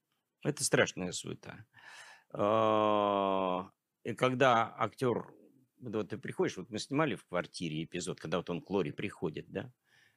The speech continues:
э, там, а, когда в интерьере выставляются, я приезжаю накануне, всё говорю, декорация уже стоит,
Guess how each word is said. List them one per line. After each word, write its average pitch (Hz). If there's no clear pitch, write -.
э, 95
там, 101
а, 110
когда 117
в 110
интерьере 107
выставляются, 165
я 98
приезжаю 131
накануне, 92
всё 107
говорю, 117
декорация 95
уже 92
стоит, 151